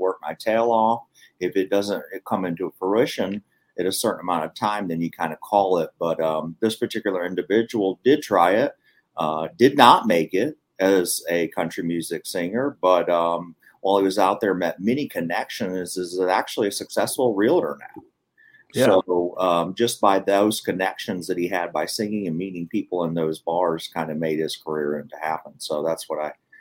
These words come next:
Speaker 1: kinda piggyback on people. Now, they, people are gonna see this, a hip hop artist, they see a lot of glamour, fame,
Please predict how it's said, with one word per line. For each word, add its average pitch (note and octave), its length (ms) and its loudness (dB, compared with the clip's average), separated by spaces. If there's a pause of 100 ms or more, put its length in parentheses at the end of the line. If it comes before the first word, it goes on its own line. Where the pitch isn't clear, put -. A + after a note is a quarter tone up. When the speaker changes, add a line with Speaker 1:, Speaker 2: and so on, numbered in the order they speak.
(200)
Speaker 1:
kinda D#2 260 -2 (160)
piggyback D#2+ 440 -2
on D2+ 80 -8
people. E2 280 -6 (300)
Now, C#3 180 10
they, D#3 360 8 (120)
people G3+ 280 2
are G3+ 80 2
gonna D3 160 0
see D3 280 4
this, G#2 380 2
a F2+ 80 2
hip G2+ 220 0
hop A2 220 4
artist, F2+ 580 2
they F#2 120 4
see G2 340 0
a F2 80 4
lot F2 220 4
of F2 100 -4
glamour, G2 720 0
fame, F#2+ 760 0